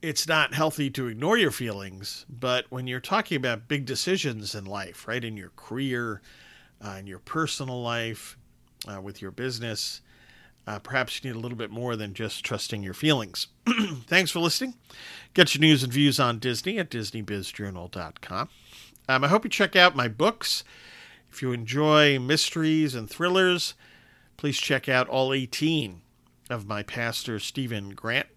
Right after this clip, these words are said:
novels and short stories. If you like historical fiction, there's Cathedral, an Alliance of Saint Michael novel. That's the first in a series. More books coming there. How about on the economy? If you want to get your, uh, thinking clear beyond your feelings, <laughs> um,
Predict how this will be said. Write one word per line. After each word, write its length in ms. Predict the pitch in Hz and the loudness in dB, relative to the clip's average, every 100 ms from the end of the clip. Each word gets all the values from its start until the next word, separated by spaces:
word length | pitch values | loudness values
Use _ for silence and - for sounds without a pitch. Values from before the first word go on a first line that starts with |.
| _ - | _ -4
novels 440 | 120 131 143 135 | -2 0 0 0
and 140 | 117 | -6
short 240 | 104 143 143 | -4 -4 -4
stories. 400 | - 151 196 233 | -2 2 2 2
If 80 | - | 0
you 80 | |
like 200 | 123 120 | 0 0
historical 440 | 123 - 139 131 123 | -2 -2 0 0 -2
fiction, 380 | - 170 - 190 | -4 -4 -2 -2
there's 240 | 107 104 | -2 -6
Cathedral, 560 | - - 147 156 214 208 _ - | -8 0 2 2 0 -2 _ -10
an 80 | 117 | -2
Alliance 400 | 117 131 139 - | 4 4 4 0
of 80 | 120 | 0
Saint 260 | 135 - | 0 0
Michael 380 | 120 143 202 226 | 4 6 8 6
novel. 440 | 139 117 127 214 - - - - | 6 2 2 0 -2 -18 -20 -6
That's 220 | - 220 | -2 0
the 80 | - | 0
first 320 | 156 151 139 | 0 2 2
in 160 | - 123 | -2 -6
a 100 | 113 | -6
series. 540 | - - 147 208 254 | -4 -2 0 0 -2
More 160 | 135 123 | -4 -4
books 260 | 113 110 - | -4 -4 -4
coming 300 | 131 113 104 | -4 -6 -4
there. 240 | 123 208 - _ - - - - - - - | -4 -4 -10 _ -20 -18 -18 -18 -20 -4 6
How 60 | |
about 200 | 156 175 | 10 10
on 140 | 170 156 | 8 4
the 160 | 160 | 4
economy? 460 | 151 - 156 269 175 | 2 4 4 4 0
If 120 | 104 | -4
you 60 | 123 | -4
want 180 | 120 113 | -4 -4
to 60 | |
get 120 | 127 - | -6 -2
your, 240 | 117 113 - | -2 -4 -6
uh, 120 | 113 | -8
thinking 420 | - 156 151 135 | -4 -4 -2 -4
clear 500 | 117 165 233 180 90 - _ - | -2 0 2 0 -2 -10 _ -10
beyond 260 | 110 104 | -8 -6
your 120 | 101 | -8
feelings, 640 | 92 131 143 107 92 - - _ | -8 -6 -4 -6 -8 -12 -14 _
<laughs> 80 | |
um, 420 | 156 151 147 139 | 6 8 8 4